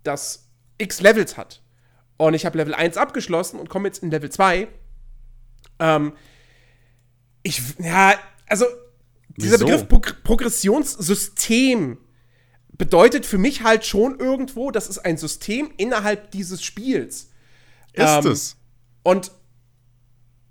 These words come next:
Speaker 2: Ja, aber
Speaker 1: ja, aber die, die,
Speaker 2: ja.
Speaker 1: die Level, ja, aber für mich sind die Levels eines Super Mario World sind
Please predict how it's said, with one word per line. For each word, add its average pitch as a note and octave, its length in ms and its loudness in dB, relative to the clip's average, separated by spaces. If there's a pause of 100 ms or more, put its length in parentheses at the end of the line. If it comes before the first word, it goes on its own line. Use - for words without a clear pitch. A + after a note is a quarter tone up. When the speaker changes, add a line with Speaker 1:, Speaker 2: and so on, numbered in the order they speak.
(300)
Speaker 2:
Ja, C4 360 2 (200)
aber D#3 240 2
Speaker 1:
ja, G#3 100 6
aber A#3+ 120 4
die, A3+ 200 -2
die, C#3+ 60 -6
Speaker 2:
ja. G#3+ 220 8
Speaker 1:
die G#3 80 -2
Level, G3 440 4
ja, G3+ 100 0
aber A3 120 0
für A3+ 120 -8
mich D4 160 -6
sind B3+ 160 -8
die G#3+ 80 -6
Levels D4 460 2
eines F#3+ 260 -4
Super A3+ 200 -6
Mario G3 640 2
World D3+ 520 -2 (1160)
sind G4 480 -4